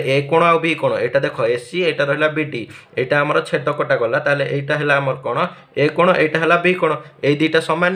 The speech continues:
ଆଉ ପୁଣି ଏଇ ଦୁଇଟା ଏକାନ୍ତର। ତାହେଲେ ଏକାନ୍ତର କୋଣ ସମାନ ହେଲା ମାନେ କ'ଣ? ଏଇ କ୍ଷେତ୍ରରେ ଏ ସି ଆଉ ବି ଡି ପରସ୍ପର ସମାନ୍ତର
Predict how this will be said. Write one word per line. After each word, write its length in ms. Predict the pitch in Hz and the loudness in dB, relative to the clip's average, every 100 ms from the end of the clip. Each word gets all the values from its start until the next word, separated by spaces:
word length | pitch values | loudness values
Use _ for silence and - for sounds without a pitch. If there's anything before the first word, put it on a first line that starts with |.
| 175 | 0
ଆଉ 100 | 156 151 | -2 -2
ପୁଣି 140 | 160 156 | 0 0
ଏଇ 60 | 156 | 0
ଦୁଇଟା 160 | 156 165 | 0 0
ଏକାନ୍ତର। 380 | 160 170 170 151 143 - - | 0 0 2 0 -2 -6 -2
ତାହେଲେ 160 | 151 135 | 0 0
ଏକାନ୍ତର 340 | 156 156 160 160 | -2 -2 0 0
କୋଣ 100 | 165 165 160 | 0 0 0
ସମାନ 220 | 156 165 165 | 0 0 0
ହେଲା 160 | 160 | 0
ମାନେ 200 | 160 165 - | 0 -2 0
କ'ଣ? 160 | 226 147 - | 0 0 -2
ଏଇ 140 | 127 139 | -4 -4
କ୍ଷେତ୍ରରେ 400 | 147 151 156 196 131 | -6 -4 -2 0 -2
ଏ 20 | |
ସି 180 | - 151 | -4 -2
ଆଉ 120 | 147 147 | 0 0
ବି 80 | 127 123 | -2 -4
ଡି 80 | |
ପରସ୍ପର 460 | 190 127 117 - - | -2 0 0 -2 -4
ସମାନ୍ତର 540 | 180 123 110 101 98 | -2 -2 -2 -4 -2